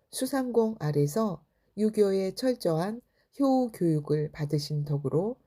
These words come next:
안동에서는 대표적 문화 인사로 추앙을 받고 계셨다. 그분은 한학을 공부하셨으나 심산유곡의 자녀들과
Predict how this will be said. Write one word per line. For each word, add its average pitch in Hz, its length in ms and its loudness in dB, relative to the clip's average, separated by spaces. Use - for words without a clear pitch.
안동에서는 175 880 0
대표적 220 640 4
문화 170 440 -2
인사로 156 680 -4
추앙을 160 580 0
받고 185 540 -4
계셨다. 131 680 -6
그분은 247 480 4
한학을 226 600 -2
공부하셨으나 175 1040 -4
심산유곡의 165 1160 0
자녀들과 170 840 -2